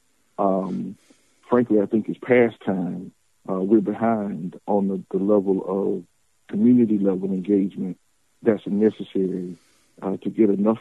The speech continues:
people vaccinated so that we can, we can see more of this pandemic in, in the background. And that's what a lot of health equity is about.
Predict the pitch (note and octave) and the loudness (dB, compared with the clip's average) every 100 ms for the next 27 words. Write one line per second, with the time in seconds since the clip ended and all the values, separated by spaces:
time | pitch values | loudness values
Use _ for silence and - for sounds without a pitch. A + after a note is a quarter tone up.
0 | - G2+ F#2+ F#2 F#2 F#2+ - F#2 F#2+ F#2 | -4 -4 -2 -4 -4 -8 -8 -6 -6 -6
1 | F#2+ - _ _ _ _ - G#2+ F#2 G#2 | -8 -14 _ _ _ _ 0 2 2 -2
2 | - G2+ F#2 - G2+ - F#2 - A2 F#2+ | -2 -2 -4 -4 -6 -4 -6 -2 -2 0
3 | G2+ G#2 F#2 F#2+ F2+ - _ _ _ _ | 2 2 0 -2 -4 -6 _ _ _ _
4 | G#2+ F#2+ G2+ F#2+ F2+ - F#2+ F2+ - F#2+ | -4 -2 -2 -2 -6 -8 -6 -6 -6 -6
5 | F2+ G2+ F2+ - F2 D#2 - _ _ _ | -2 -2 -2 -4 -8 -10 -20 _ _ _
6 | A#2 C3 C3 - A#2+ A2 G2+ G#2 G2 F2+ | 2 2 2 4 6 6 4 2 0 2
7 | G2 - F2+ F2+ E2+ D#2+ F#2+ - | 0 0 -4 -4 -6 -10 -12 -14